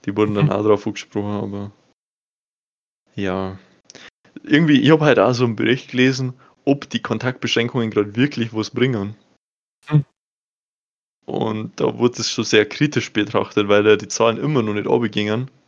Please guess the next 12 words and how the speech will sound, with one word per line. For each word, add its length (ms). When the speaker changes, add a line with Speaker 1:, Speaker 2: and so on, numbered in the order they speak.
Speaker 1:
Und 140
wir 80
das 140
jetzt 240
doch 100
schon 160
für, 600
äh, 460
über 180
einen 100
Monat 300
machen, 380